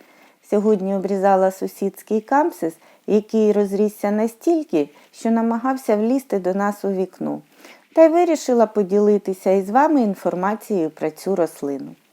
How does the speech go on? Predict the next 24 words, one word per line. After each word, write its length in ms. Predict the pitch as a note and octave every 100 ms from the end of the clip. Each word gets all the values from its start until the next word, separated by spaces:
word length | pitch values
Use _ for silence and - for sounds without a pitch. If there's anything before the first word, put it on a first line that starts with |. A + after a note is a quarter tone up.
| _ _ _ _ _
Як 200 | A#3+ B3+
бачите, 500 | C4 D#4 D#4 D4+ D#4
камсис — 600 | D#4 F#4 G4 - - E3+ _
це 180 | - E4+
ліана 520 | C#4+ E3 E3 D#3+ D#3 -
з 120 | E3
великою 580 | F#3 G3 C#4 - G#3+ D#3
силою 560 | - F3 F#3+ F#3+ F#3
росту. 440 | E3 C3+ - - - _ _ _ _ _ _
Сезонні 540 | - G3 G3+ G3+ G3+
прирости 580 | G#3 A#3 E4+ D4 G#3+ F#3
дорослих 600 | D#3 F3 E3+ E3 E3+ F3
рослин 480 | F3+ F3+ - D#3+ C3+ - - _
можуть 320 | A3+ D4+ D4
досягати 640 | F#3 F#3+ - E3+ G3 G#3+ G3+
десяти 500 | D#3 E3 D3+ - F#3
метрів. 480 | D#3 C#3 - - D3 _ _ _ _ - _ _
Цього 360 | C#4 C#4 E4+
року 320 | D4+ D4+ C#4+
я 140 | A#3+ G3+
тут 220 | G3+ A#3+
вже 200 | G#3+ A3
обрізала 680 | A3 G#3 A#3 F3+ E3 D#3 D3+
гілки, 500 | D#3 D3+ D3 -